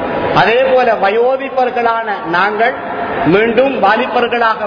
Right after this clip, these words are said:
வேண்டும் என்று எவ்வளவுதான் முயற்சித்தாலும் மருந்து செய்தாலும் அந்த மருந்து சாத்தியப்பட மாட்டாது. அப்படியானால் வாலிப பருவம் என்பது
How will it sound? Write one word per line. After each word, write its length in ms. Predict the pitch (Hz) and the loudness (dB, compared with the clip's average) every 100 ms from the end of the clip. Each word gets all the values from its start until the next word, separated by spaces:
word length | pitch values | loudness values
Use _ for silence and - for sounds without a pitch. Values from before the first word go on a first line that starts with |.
| 196 | -2
வேண்டும் 420 | 202 240 240 247 | 0 0 -2 -4
என்று 200 | 220 214 208 | -4 -2 0
எவ்வளவுதான் 540 | 196 240 240 247 247 | 0 0 0 0 -2
முயற்சித்தாலும் 720 | 226 220 - - 196 190 240 - - - - | -4 -6 -6 0 0 0 -2 -4 -6 -4 -2
மருந்து 320 | 156 190 233 240 | 0 2 2 2
செய்தாலும் 560 | 226 208 190 185 220 - - - - | 2 2 0 0 -4 -6 -6 -4 -2
அந்த 180 | 160 196 196 | 0 2 2
மருந்து 380 | 190 202 240 254 247 | 2 0 0 -4 0
சாத்தியப்பட 640 | 220 254 - 285 285 247 240 | 0 0 -2 -2 0 0 0
மாட்டாது. 520 | 214 202 185 165 151 - | 0 0 0 -2 -4 -10
அப்படியானால் 640 | 143 185 196 202 202 220 269 - - - 143 | -6 -2 0 2 2 0 -2 -8 -10 -8 0
வாலிப 580 | 165 202 240 262 - 233 - | 2 4 2 0 0 0 2
பருவம் 440 | 190 214 247 233 | 0 2 0 -2
என்பது 400 | 220 214 208 214 | -4 -2 0 0